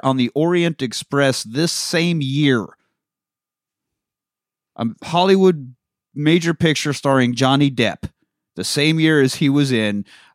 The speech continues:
It Came from the Fucking Desert. Big year.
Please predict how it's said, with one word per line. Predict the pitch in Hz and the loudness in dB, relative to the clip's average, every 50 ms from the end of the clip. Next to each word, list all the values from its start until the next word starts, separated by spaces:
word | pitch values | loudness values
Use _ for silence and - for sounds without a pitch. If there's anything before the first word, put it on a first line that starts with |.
| _ _ _ _ _ _ _ _ _ | _ _ _ _ _ _ _ _ _
It | - 147 139 _ | -4 -4 -4 _
Came | - - 143 131 135 135 127 | -6 -2 0 2 2 0 0
from | - 127 120 117 | -2 -4 -4 -4
the | 107 - _ | -6 -6 _
Fucking | - 117 - - 120 107 101 | -4 -4 -4 -4 -6 -8 -8
Desert. | 101 95 85 80 - 57 - - - - - _ _ _ _ _ _ _ _ _ - _ _ _ _ | -8 -10 -10 -10 -12 -16 -18 -20 -20 -20 -20 _ _ _ _ _ _ _ _ _ -20 _ _ _ _
Big | - 165 175 170 | -2 -2 -2 -2
year. | 165 156 160 147 - - | -2 -4 -6 -6 -8 -10